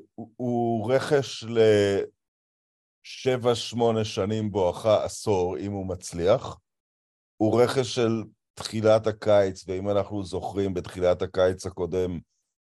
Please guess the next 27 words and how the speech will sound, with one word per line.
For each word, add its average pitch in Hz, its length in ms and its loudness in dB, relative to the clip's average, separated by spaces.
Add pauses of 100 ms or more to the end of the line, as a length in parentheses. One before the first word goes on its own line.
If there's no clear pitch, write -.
(520)
תנח 92 340 2
חיפש 92 500 -4
מישהו 98 240 -4
בדיוק 98 440 -2
לתפקיד 92 520 -4
הזה, 87 320 -2
פרנקי 85 500 0
דה 80 140 -6
יונג, 87 280 0
או 82 100 -4
בערך 80 460 -4
לתפקיד 80 460 -12
הזה, 78 300 -4 (640)
אה, 82 440 -2 (140)
ולא 95 280 2
קיבל 87 300 -4
אותו 85 640 0
ל-, 82 40 -4
ל-, 82 480 -4
לבסוף, 85 540 -4
ומשם 85 460 -2 (100)
הכל 85 340 -4
נגרר 80 520 -2
ב-, 76 580 -4 (440)
במין 90 460 -2 (120)
אלתורים 87 560 -4
כאלה. 87 420 0